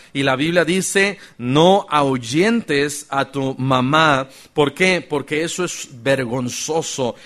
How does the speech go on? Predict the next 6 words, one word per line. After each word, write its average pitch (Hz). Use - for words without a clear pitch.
eso 170
acarrea 160
oprobio. 135
Este, 143
número 240
cinco, 214